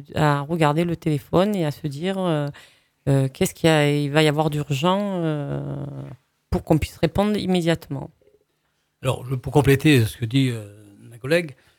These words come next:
Speaker 2: euh, on a un, on a un problème en France qui est le problème de, on appelle le syndrome fomo, hein. Le syndrome fomo, c'est, euh, fear of missing out.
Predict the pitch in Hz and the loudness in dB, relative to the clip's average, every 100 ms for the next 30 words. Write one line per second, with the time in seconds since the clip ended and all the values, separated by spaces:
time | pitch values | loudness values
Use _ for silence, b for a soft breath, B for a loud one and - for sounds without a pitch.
0 | _ 120 120 123 139 135 117 113 107 110 | _ -16 -10 -2 0 0 -2 -8 -16 -20
1 | 117 120 117 - 135 117 110 - 160 165 | -16 -14 -10 -4 -4 -2 -6 0 2 2
2 | - - 110 - 127 143 139 113 110 95 | 0 -14 -16 -8 -2 2 4 2 -4 -8
3 | _ _ - 113 147 123 113 131 127 139 | _ _ -12 -2 -2 -2 -2 -2 4 4
4 | 135 - 143 127 101 113 - 110 123 120 | 4 4 6 6 2 -8 -16 -16 -12 -12
5 | 110 - 131 147 156 - 139 123 110 - | -12 -4 2 4 2 4 4 4 0 -6
6 | b b _ - 156 - 131 - 131 143 | b b _ 2 4 4 0 2 2 4
7 | 127 170 196 | 4 4 2